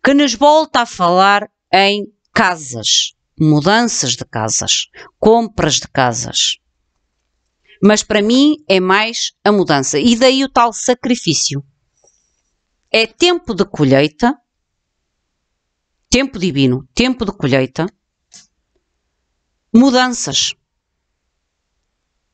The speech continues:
Os enamorados, mudanças.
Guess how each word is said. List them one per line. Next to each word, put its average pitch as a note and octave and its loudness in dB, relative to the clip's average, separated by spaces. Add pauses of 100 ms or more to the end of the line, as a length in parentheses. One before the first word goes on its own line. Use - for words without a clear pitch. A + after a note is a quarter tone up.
(1080)
Os G#3 2
enamorados, G#3+ 0 (340)
mudanças. F#3 0